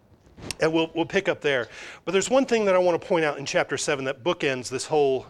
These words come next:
this whole narrative. Samuel has been going around Israel this whole time preaching repentance and removal of,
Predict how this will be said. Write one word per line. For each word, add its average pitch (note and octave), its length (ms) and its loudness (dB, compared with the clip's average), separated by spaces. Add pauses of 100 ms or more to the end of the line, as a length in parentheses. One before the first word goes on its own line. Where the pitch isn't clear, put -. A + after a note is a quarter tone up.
this D3 140 -10
whole C#3 200 -4
narrative. B2 580 -4 (380)
Samuel A#3+ 540 2
has E3 200 -2
been E3 160 -6
going F#3+ 260 2
around D#3+ 280 0
Israel C#3 320 -4
this B2+ 200 -4
whole E3+ 220 -2
time C3+ 340 -6
preaching E3 520 -6
repentance G3 720 -4 (320)
and D#3+ 220 2
removal F#3 680 2 (240)
of, D3 360 0